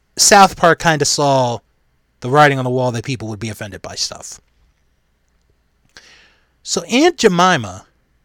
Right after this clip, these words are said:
helps Cartman by telling him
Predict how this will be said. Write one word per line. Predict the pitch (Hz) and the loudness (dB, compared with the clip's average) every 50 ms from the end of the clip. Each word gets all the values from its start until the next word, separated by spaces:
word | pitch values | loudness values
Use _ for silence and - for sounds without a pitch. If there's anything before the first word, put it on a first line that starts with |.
| _ _ _ _ _ _ _ _ _ _ _ _ _ _ _ _ _ _ _ _ - | _ _ _ _ _ _ _ _ _ _ _ _ _ _ _ _ _ _ _ _ -16
helps | - - 185 180 180 175 - - - - - _ _ _ | -6 0 2 2 2 2 -2 -6 -8 -8 -10 _ _ _
Cartman | - - 139 120 - - 98 - _ _ _ _ _ _ _ _ _ _ _ _ _ _ _ _ _ _ _ _ _ _ _ _ _ _ _ | -12 -10 -10 -10 -12 -14 -20 -20 _ _ _ _ _ _ _ _ _ _ _ _ _ _ _ _ _ _ _ _ _ _ _ _ _ _ _
by | - 151 | -10 -10
telling | 139 - - - 233 226 240 226 214 190 165 | -10 -10 -6 -2 -2 0 0 -2 -4 -4 -4
him | 147 170 170 165 160 151 147 143 143 131 | -6 -6 -4 -4 -6 -6 -8 -10 -10 -12